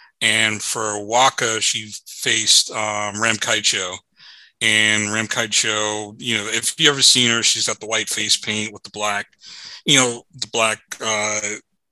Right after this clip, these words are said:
rings around her eyes. She looks like um, if you ever seen Dead Presidents, uh, the face paint that they had, um, she has that. So what Waka does, um, because in the press conference, they were thro-, she was throwing powder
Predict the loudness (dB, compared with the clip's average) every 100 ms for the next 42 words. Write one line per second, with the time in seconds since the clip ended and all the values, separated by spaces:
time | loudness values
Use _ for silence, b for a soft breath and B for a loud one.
0 | _ -20 -20 _ -6 0 2 2 0 0
1 | 0 0 0 -2 0 0 2 4 6 6
2 | 4 0 _ _ -6 -4 -2 -4 -4 2
3 | 2 4 4 4 -2 -2 0 -2 -2 0
4 | 0 0 -10 -12 -6 0 2 2 0 -4
5 | -4 -6 -8 -4 -2 2 2 0 -4 -12
6 | B B B -8 -6 -4 -6 0 0 2
7 | 0 0 0 0 -2 -6 4 4 6 2
8 | -4 -8 -12 -8 -8 0 2 4 2 0
9 | -2 -4 -2 0 0 -6 b b b -6
10 | -4 -4 -2 2 4 2 -2 -2 2 2
11 | 2 0 0 -4 -2 -2 -2 -4 -4 -6
12 | -4 0 2 0 0 0 2 2 0 -6